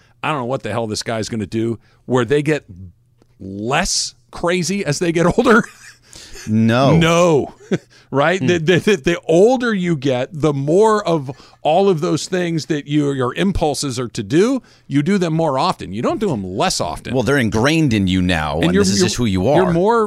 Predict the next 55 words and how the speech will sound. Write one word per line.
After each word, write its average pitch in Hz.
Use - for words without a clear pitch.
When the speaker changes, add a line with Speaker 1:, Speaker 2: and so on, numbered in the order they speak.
Speaker 2:
And 139
you're 160
Speaker 1:
liber-, 269
you're, 180
you're 170
more 202
sure 220
than 180
ever 202
before 196
that 160
your 175
nuttiness 143
is 143
the 165
right 156
thing 160
to 147
do. 208
Speaker 2:
Yeah, 190
you're 120
Speaker 1:
Hmm. 131
Speaker 2:
accepting 135
of 95
yourself 98
of 95
how 120
crazy 120
that 113
you 117
are. 147
You're 92
like, 78
"This 101
is, -
I'm 90
right. 92
I'm, 92
this 98
is 101
how 104
I'm 101
gonna 101
be, 107
and 117
there's 85
nobody 107
can 101
say 113
anything 110
about 139
it." 85
And 85
that's 92
what, 117